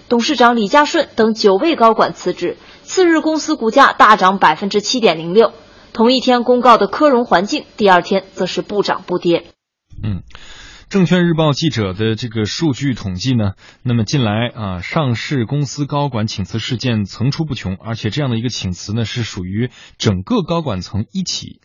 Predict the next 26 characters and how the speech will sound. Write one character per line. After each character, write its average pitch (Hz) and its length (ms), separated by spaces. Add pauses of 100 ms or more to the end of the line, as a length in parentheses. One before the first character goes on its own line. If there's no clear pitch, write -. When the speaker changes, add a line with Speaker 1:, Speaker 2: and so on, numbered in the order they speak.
Speaker 2:
连 110 280
锅 214 140
端 226 220
式 123 160
的 82 240
啊， 82 240
这 135 120
是 107 160
当 131 140
然 139 100
加 151 160
引 98 120
号 123 220
了， 95 120 (380)
呃， 80 540 (120)
一 147 160
起 - 260
辞 - 220
职。 82 300
那 107 60
么 107 60
今 202 180
年 165 180
以 120 60
来 101 160
呢， 127 140